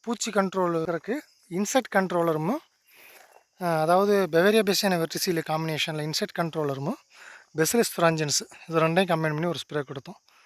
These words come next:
ஏன்னா, அந்த தண்டு புழு மாதிரி வருதுல்ல, so, அதோட எஃபெக்ட் திருப்பி வந்துடக்கூடாது அப்படின்றக்காக. இப்போ ரீசெண்டாக ஒரே ஒரு ஸ்ப்ரே வந்து பஞ்சகவ்யா ஒரு ஸ்ப்ரே பண்ணோம், ஏன் வெயில் தாக்கத்தை கொஞ்சம்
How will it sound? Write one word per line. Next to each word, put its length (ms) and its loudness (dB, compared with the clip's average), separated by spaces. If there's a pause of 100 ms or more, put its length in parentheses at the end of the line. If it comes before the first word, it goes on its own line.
(280)
ஏன்னா, 140 -2
அந்த 160 2
தண்டு 280 0
புழு 220 -2
மாதிரி 260 0
வருதுல்ல, 300 0 (480)
so, 220 4
அதோட 140 4
எஃபெக்ட் 340 -4
திருப்பி 260 -2
வந்துடக்கூடாது 560 0
அப்படின்றக்காக. 520 -8 (640)
இப்போ 240 2
ரீசெண்டாக 720 2 (600)
ஒரே 260 4
ஒரு 180 4
ஸ்ப்ரே 260 0
வந்து 180 0 (120)
பஞ்சகவ்யா 420 4
ஒரு 140 0
ஸ்ப்ரே 320 -2
பண்ணோம், 280 -8 (880)
ஏன் 140 6
வெயில் 260 4
தாக்கத்தை 400 0
கொஞ்சம் 300 -6